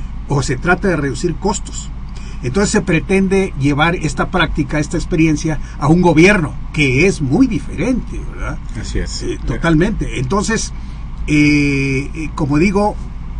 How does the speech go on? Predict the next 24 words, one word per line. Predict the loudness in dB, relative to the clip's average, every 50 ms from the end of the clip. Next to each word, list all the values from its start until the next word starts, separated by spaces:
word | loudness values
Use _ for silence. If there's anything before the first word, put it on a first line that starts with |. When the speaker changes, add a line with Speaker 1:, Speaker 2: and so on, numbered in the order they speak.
| -6 -6 -2
Speaker 1:
no | 0 2 2 4 2 2
sabemos | 2 2 4 4 4 4 4 2 2 0 0 -2
que | 0 -2 -2
se | 0 -2 -4
esté | -2 -2 -2 -2
trabajando | 0 0 0 2 0 0 -2 0 0 2 2 2 2 0 0
o | -2 -2 -4
que | -2 -2 -2
se | -2 -2
estén | -2 -2 0 0 0
proponiendo | -2 -4 -4 -4 -2 -2 -2 0 4 4 4 4 4 4 2
las | 0 0 0 -2
alternativas | -2 -2 -2 -4 -4 -4 -4 -4 -2 2 2 2 4 2 0 -2 -4 -6 -6 -8 -6 -2
a | 0 0
aquellos | 0 2 4 4 4 4 2 0
programas | 0 2 2 4 4 4 4 4 2 0 -2 -4 -6 -8 -8 -8 -6 -4
que | -2 -2
se | 0 0 -2
pretende | -2 -2 -2 -2 0 0 0 0 0 0
desaparecer, | 0 0 -2 -4 -4 -4 -4 -4 -4 -4 -4 -4 -4 -4 -6 -6 -8 -8 -8 -10 -10 -10 -10 -10 -8 -8 -8 -6
¿verdad? | -6 -4 -4 -4 -4 -6 -8 -8 -8 -4 -2
En | 0 0 0
su | 0 -2 0
caso, | 2 2 2 4 2 0 0 0